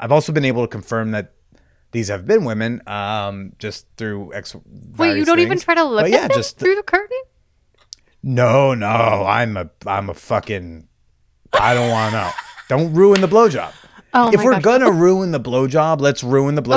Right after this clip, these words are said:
Speaker 1: blowjob
Speaker 2: okay,
Speaker 1: afterwards,
Speaker 2: okay, can I keep asking you
Speaker 1: please.
Speaker 2: questions about it?
Speaker 1: Why else am I here?
Speaker 2: <laughs> I just have been practicing asking for permission about everything, and also I love asking for permission.
Speaker 1: Lady, you're a podcaster. Once you invite us on, we've given you
Speaker 2: No,
Speaker 1: carte blanche.
Speaker 2: I always ask for permission <laughs> because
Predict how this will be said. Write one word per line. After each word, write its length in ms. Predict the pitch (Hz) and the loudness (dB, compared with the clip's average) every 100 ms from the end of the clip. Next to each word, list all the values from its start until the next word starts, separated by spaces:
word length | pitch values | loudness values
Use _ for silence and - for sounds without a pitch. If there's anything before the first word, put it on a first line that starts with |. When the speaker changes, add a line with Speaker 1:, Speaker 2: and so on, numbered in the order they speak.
| 247 | 2
Speaker 1:
blowjob 120 | 127 | 2
Speaker 2:
okay, 120 | 226 220 | 2 2
Speaker 1:
afterwards, 340 | 202 - 233 | -2 -2 -2
Speaker 2:
okay, 40 | 226 | 0
can 100 | 233 | 0
I 60 | 214 | 0
keep 140 | 226 | 0
asking 220 | 214 233 | -2 -2
you 40 | 220 | -2
Speaker 1:
please. 20 | |
Speaker 2:
questions 300 | 202 - 220 | -2 -2 -2
about 180 | 233 262 | -2 -2
it? 120 | 269 _ _ _ _ _ _ _ _ _ _ - _ - _ _ | -6 _ _ _ _ _ _ _ _ _ _ -20 _ -20 _ _
Speaker 1:
Why 600 | 131 123 123 123 135 151 | -16 -14 -8 2 4 6
else 220 | 160 156 156 | 4 2 0
am 100 | 143 | 0
I 120 | 131 | 0
here? 120 | 147 233 - | 0 -2 -4
Speaker 2:
<laughs> 160 | 294 139 | -8 -4
I 60 | 233 | -2
just 200 | 349 - | -2 -4
have 120 | 277 | -6
been 140 | 277 | -4
practicing 480 | 175 202 - - 202 | -4 -4 -4 -14 -12
asking 300 | 180 - 185 | -12 -16 -18
for 120 | - | -18
permission 380 | 170 170 165 165 | -14 -14 -14 -10
about 200 | 165 160 | -6 -6
everything, 360 | 160 160 160 170 | -8 -14 -14 -10
and 80 | 180 | -10
also 220 | 180 196 | -10 -8
I 80 | 180 | -8
love 420 | 160 147 147 139 | -10 -14 -14 -14
asking 340 | - 143 - 160 | -16 -18 -20 -20
for 140 | 170 | -18
permission. 540 | - 175 - - 185 - _ _ _ _ _ _ _ | -16 -16 -18 -20 -20 -20 _ _ _ _ _ _ _
Speaker 1:
Lady, 240 | 156 170 147 | 2 4 6
you're 160 | 143 | 6
a 100 | 131 | 4
podcaster. 880 | - 156 185 165 127 120 - 123 117 | 2 0 0 2 0 0 0 -4 -2
Once 200 | 135 156 | -2 -2
you 80 | 175 | -2
invite 360 | 131 139 156 | 0 2 2
us 180 | 135 - | 2 0
on, 340 | 170 175 135 117 | 2 4 2 2
we've 200 | 120 107 | -2 0
given 280 | 165 160 | 0 2
you 100 | 139 | 0
Speaker 2:
No, 120 | 226 240 | 2 2
Speaker 1:
carte 220 | 233 190 | 2 0
blanche. 320 | 147 143 220 | 0 2 2
Speaker 2:
I 120 | 233 | 0
always 480 | 233 233 226 240 220 | -4 0 0 0 -4
ask 260 | 202 190 - | -4 -6 -6
for 120 | 190 | -8
permission 560 | - 185 180 - 180 180 | -8 -10 -10 -12 -12 -10
<laughs> 0 | |
because 240 | 180 185 | -10 -12